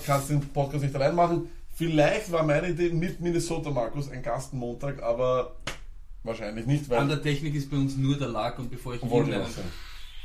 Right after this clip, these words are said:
Speaker 2: Scheiß mache,
Speaker 1: Genau so
Speaker 2: ähm,
Speaker 1: ist es.
Speaker 2: lassen wir das lieber.
Speaker 1: Ja.
Speaker 2: Wir sehen uns am Freitag mit einer richtig geilen Überdosis.
Speaker 1: Du, du bist
Speaker 2: Super
Speaker 1: perfekt.
Speaker 2: vorbereitet.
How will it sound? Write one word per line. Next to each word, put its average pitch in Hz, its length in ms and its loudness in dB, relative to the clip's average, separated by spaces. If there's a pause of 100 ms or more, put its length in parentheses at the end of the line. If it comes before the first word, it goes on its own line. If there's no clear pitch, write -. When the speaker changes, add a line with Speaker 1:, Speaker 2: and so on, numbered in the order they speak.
(320)
Speaker 2:
Scheiß 151 160 -8
mache, 160 300 -6
Speaker 1:
Genau 104 240 -2
so 98 100 0
Speaker 2:
ähm, 92 80 -4
Speaker 1:
ist 82 60 -6
es. 85 60 -6
Speaker 2:
lassen 131 220 -2
wir 147 60 -2
das 139 180 -4
lieber. 131 280 -2 (120)
Speaker 1:
Ja. 135 100 -2
Speaker 2:
Wir 151 80 4
sehen 147 180 2
uns 139 120 0
am 135 80 2
Freitag 139 340 -2
mit 151 140 2
einer 147 340 2 (300)
richtig 143 500 0
geilen 147 280 0
Überdosis. 165 540 -2
Speaker 1:
Du, 139 100 0
du 139 120 -2
bist 135 120 -2
Speaker 2:
Super 117 140 0
Speaker 1:
perfekt. 170 220 2
Speaker 2:
vorbereitet. 151 720 0